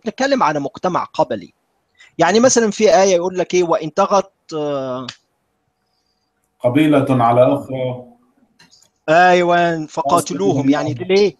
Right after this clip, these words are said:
Speaker 1: ليه؟ لأن هو مش عايز إن هو ي-، يشجع الانفصال. ده هو زي عم، زي ما هو ده دايما بيتقوي ال-، ال-، الحجة اللي إحنا كنا ب-، النقطة اللي بنقول عليها في الأول، إن هو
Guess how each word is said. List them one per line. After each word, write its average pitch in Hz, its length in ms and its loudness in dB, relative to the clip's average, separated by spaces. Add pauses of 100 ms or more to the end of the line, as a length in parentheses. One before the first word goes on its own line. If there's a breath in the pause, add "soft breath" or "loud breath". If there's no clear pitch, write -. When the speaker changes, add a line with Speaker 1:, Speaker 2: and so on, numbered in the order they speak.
(480)
Speaker 1:
ليه؟ 196 320 2
لأن 151 300 -4
هو 180 320 -6
مش 151 220 -10
عايز 190 1000 -10
إن 135 140 -12
هو 170 720 -6
ي-، 131 340 -14
يشجع 170 840 -4 (440)
الانفصال. 156 800 -2 (1600)
ده 151 100 -2
هو - 160 -2
زي 156 140 -4
عم، 151 180 -6
زي 170 120 -6
ما 165 200 -8
هو 147 260 -10
ده 196 220 -4
دايما 196 240 -8
بيتقوي 175 460 -6
ال-، 127 160 -10
ال-، 104 280 -12 (120)
الحجة 170 320 -4
اللي 147 100 -4
إحنا 143 140 -8
كنا 156 200 -10
ب-، - 140 -16
النقطة 160 300 -6
اللي 147 100 -6
بنقول 170 220 -4
عليها 160 180 0
في 175 100 -12
الأول، 160 360 -2
إن 131 100 -4
هو 160 280 0